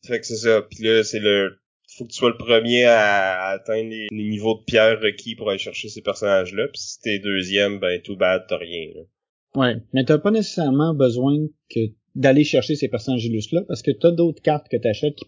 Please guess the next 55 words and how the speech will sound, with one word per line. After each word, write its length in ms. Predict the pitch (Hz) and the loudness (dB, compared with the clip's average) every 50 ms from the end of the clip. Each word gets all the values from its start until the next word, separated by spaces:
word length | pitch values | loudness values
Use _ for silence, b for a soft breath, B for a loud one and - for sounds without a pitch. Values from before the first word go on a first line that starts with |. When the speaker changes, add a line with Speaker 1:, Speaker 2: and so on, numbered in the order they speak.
| _ | _
Speaker 2:
peuvent 240 | - 147 147 135 - | 0 2 2 2 0
te 80 | - 107 | -2 0
faire 260 | - 120 110 104 - | 0 0 -2 0 0
faire 180 | 135 135 131 | 0 2 2
des 140 | 127 120 113 | 2 0 0
points. 320 | 110 107 113 110 110 107 110 - _ _ _ _ _ | -2 -2 -2 -4 -4 -4 -8 -10 _ _ _ _ _
Fait 220 | - 120 120 - _ | -2 -2 -2 -2 _
qu'il 100 | - - | -2 2
y 40 | 123 | 4
a 80 | 135 143 | 4 6
moyen 260 | 151 160 180 214 226 | 4 4 2 2 2
de 200 | 226 196 147 131 | 2 2 2 4
gagner 600 | 127 131 123 123 120 123 135 147 160 170 180 185 - | 4 4 4 2 2 2 0 0 -2 -4 -8 -10 -12
sans 340 | - - - - 160 160 | -12 -8 -4 -2 0 0
aller 220 | 156 131 117 127 127 | 2 2 2 0 0
chercher 380 | - - 113 - - - 135 | -2 -4 -6 -6 -4 -4 -2
les 100 | 131 123 | -2 -2
personnages 480 | 110 107 104 - - 110 110 117 117 110 | -4 -4 -6 -6 -4 -4 -2 -2 -2 -2
illustres, 480 | 110 101 98 104 131 165 - - - _ _ _ _ _ _ _ | -2 -2 -2 -2 -2 -2 -4 -8 -16 _ _ _ _ _ _ _
si 220 | - - - - 143 | -12 -4 0 2 4
on 100 | 139 131 | 6 6
accumule 380 | 127 117 117 - 123 135 135 | 4 2 2 2 2 2 4
assez 200 | 131 113 - - | 2 2 0 -2
de 60 | 110 104 | -4 -4
points 300 | - 120 127 131 127 120 | -2 -2 0 0 0 0
en 80 | 113 | 0
utilisant, 600 | 104 98 - - - 107 104 101 104 107 107 110 - | -2 -4 -4 -6 -4 -4 -2 0 0 0 0 0 0
en 140 | 127 123 127 | 2 2 2
achetant 280 | 123 107 - - 139 | 2 2 0 0 2
les 320 | 139 131 117 107 104 104 110 | 4 4 4 4 4 2 2
autres 160 | 113 107 107 | 2 0 2
cartes 260 | - 120 113 - - | 0 -2 -2 0 -4
en 100 | 110 101 | -8 -8
dessous. 260 | 92 - - - - - _ _ _ _ _ _ _ _ _ - | -8 -10 -12 -16 -18 -20 _ _ _ _ _ _ _ _ _ -6
Speaker 1:
Ouais, 300 | 151 160 147 131 123 117 | 0 2 4 4 4 4
mais 100 | 110 113 | 2 0
c'est 140 | 110 - 127 | -2 -2 0
quand 180 | - 117 117 | 2 2 4
même, 120 | 127 131 127 | 4 4 4
euh, 180 | 117 107 101 95 95 | 4 4 2 2 -2
des, 640 | 98 92 85 82 78 76 71 64 - 85 - - _ _ _ _ _ _ | -6 -6 -6 -6 -8 -10 -12 -12 -14 -16 -16 -18 _ _ _ _ _ _
c'est, 220 | - - - 131 | -16 -12 -10 -8
c'est 260 | 120 - - - 135 | -8 -8 -6 -4 -2
les 140 | 120 117 117 | 0 0 2
cartes 220 | - 131 123 - - | 2 0 0 0 -2
qui 80 | 120 | 0
valent 140 | 113 104 101 | 2 2 2
le 100 | 98 95 | 0 -2
plus 200 | 101 110 107 95 | -6 -8 -8 -6
de 100 | 95 82 | -6 -6
points, 340 | - - 98 101 104 101 95 | -8 -6 -4 -2 -2 -2 -2
c'est 140 | - 104 95 | -6 -12 -14
ces 180 | - - 95 | -16 -14 -12
personnages 440 | - 98 - - 104 95 95 90 92 | -12 -12 -8 -6 -4 -2 -2 -4 -6
illustres-là. 440 | 92 87 85 80 - - - 98 | -8 -12 -14 -14 -14 -12 -12 -12